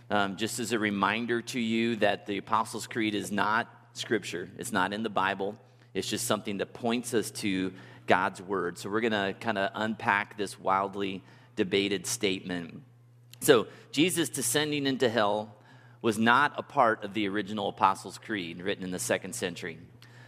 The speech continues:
Okay, it was added about the fifth century. Um, really wasn't fully kind of embraced or adopted until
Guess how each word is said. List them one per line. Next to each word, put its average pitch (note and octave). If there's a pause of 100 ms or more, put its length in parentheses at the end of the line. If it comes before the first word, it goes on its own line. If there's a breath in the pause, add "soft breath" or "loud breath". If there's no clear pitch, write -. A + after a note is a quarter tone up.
(180 loud breath)
Okay, G2
it G#2+
was A2
added C3
about G2
the G2
fifth A#2
century. D3+ (380 loud breath)
Um, F#2+
really A#2
wasn't A2
fully A2+
kind A2+
of G2
embraced G2+
or G2
adopted F#2+
until F#2+